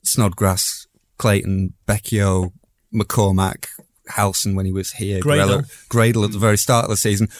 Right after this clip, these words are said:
Speaker 1: and thought, "Well, fuck it, we may as well just go for it, and if we concede goals, hopefully we'll score more." And both tactics have their merits because, I mean, from the, the Grayson point of view, we spanked Hull four nil, we spanked Nottingham Forest four nil,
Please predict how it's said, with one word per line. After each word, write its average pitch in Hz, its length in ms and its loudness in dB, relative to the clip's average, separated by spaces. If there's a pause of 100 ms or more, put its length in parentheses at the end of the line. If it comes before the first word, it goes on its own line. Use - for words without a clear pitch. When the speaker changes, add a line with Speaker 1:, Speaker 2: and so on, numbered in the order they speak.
Speaker 1:
and 131 100 -2
thought, 156 160 2
"Well, 165 240 2 (160)
fuck - 380 -4
it, 101 100 0
we 113 60 0
may 110 160 4
as 107 100 0
well 107 140 2
just 107 180 -6
go 120 200 2
for 95 320 0
it, 107 100 0
and 110 80 0
if 107 120 0
we 113 60 -2
concede 107 460 -2
goals, 101 300 -2
hopefully 107 400 -2
we'll 98 160 -4
score 107 300 0
more." 120 220 2 (240)
And 151 160 2 (240)
both - 480 -2 (300)
tactics - 440 -2
have 120 180 0
their 110 360 2
merits 117 460 2
because, 110 680 -2
I 107 80 2
mean, 104 160 4
from 104 240 0
the, 101 340 0
the - 80 -8
Grayson 110 380 -2
point 117 240 -2
of 101 60 -6
view, 113 240 2
we 123 80 -4
spanked 110 440 0
Hull 107 200 -2
four 107 280 0
nil, 123 240 0
we 110 80 -4
spanked 101 380 -6
Nottingham 98 380 -4
Forest 104 440 -2
four 107 300 -2
nil, 113 260 0